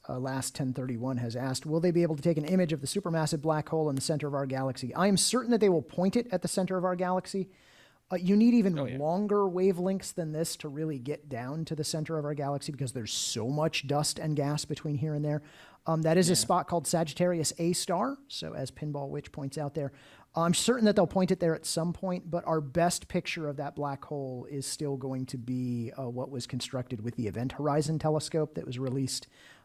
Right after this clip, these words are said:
Speaker 1: I think, last year. They
Speaker 2: Right,
Speaker 1: got the
Speaker 2: last
Speaker 1: image
Speaker 2: year,
Speaker 1: of,
Speaker 2: year
Speaker 1: of, of
Speaker 2: before.
Speaker 1: our own. Um, the year
Speaker 2: Something like that.
Speaker 1: before, I think they got, uh,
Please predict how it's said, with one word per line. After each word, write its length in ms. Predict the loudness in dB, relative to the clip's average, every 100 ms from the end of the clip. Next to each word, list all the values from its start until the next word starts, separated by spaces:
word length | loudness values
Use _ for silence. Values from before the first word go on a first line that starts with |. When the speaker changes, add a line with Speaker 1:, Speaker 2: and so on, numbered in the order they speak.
| _ -8
Speaker 1:
I 80 |
think, 240 | -4 -4 -4
last 400 | -4 -2 -2 0
year. 360 | 0 2 0 -4 -12 0
They 100 | 2
Speaker 2:
Right, 80 | 2
Speaker 1:
got 160 | 2
the 80 | 0
Speaker 2:
last 100 | 0
Speaker 1:
image 220 | 0 2
Speaker 2:
year, 180 | 0 0
Speaker 1:
of, 60 | 0
Speaker 2:
year 100 | -2
Speaker 1:
of, 60 |
of 60 | -2
Speaker 2:
before. 300 | -2 2 4
Speaker 1:
our 160 | 2 2
own. 240 | 0 -2 -6 _ -20 -20 -20 _ -2
Um, 340 | 2 2 2
the 80 | 4
year 120 | 6
Speaker 2:
Something 140 | 6
like 80 | 2
that. 80 | 2
Speaker 1:
before, 300 | 4 6 8
I 80 | 6
think 300 | 4 0 2
they 120 | 2
got, 580 | 2 -2 -2 -6 -8 -12 -8
uh, 720 | -6 -4 -4 -6 -8 -8